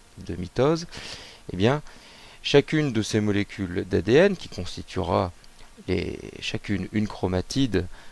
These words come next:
hein, de, du chromosome, eh bien, euh, va, euh,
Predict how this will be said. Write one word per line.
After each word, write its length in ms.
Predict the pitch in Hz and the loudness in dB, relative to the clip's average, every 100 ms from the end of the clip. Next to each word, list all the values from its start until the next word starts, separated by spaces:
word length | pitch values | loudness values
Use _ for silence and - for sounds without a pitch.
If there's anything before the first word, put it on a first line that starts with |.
| - - | -20 -8
hein, 200 | 92 92 | -4 -2
de, 580 | 87 90 90 92 95 92 | -2 -6 -6 -6 -6 -8
du 100 | 104 | -10
chromosome, 720 | - - 104 95 139 185 135 - - - - - | -10 -6 -4 2 4 4 0 -4 -16 -18 -20 -8
eh 80 | - | 0
bien, 280 | 101 147 - | 4 4 2
euh, 200 | - 104 95 | 2 2 4
va, 400 | 101 131 143 - - - - | 8 8 8 4 -8 -14 0
euh, 720 | 98 95 92 90 92 98 98 | 2 4 2 2 0 -2 -4